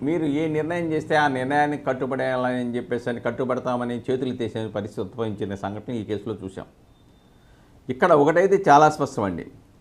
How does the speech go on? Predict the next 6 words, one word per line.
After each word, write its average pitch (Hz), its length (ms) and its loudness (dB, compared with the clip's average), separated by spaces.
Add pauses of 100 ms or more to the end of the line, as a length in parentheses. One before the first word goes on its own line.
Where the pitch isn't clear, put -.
(600)
లా 107 320 6
కమిషన్ 147 680 -4
గతంలోనే 156 540 0
మనం 131 300 0 (760)
గుర్తు 120 260 -8
చేసుకోవాలి, 127 420 0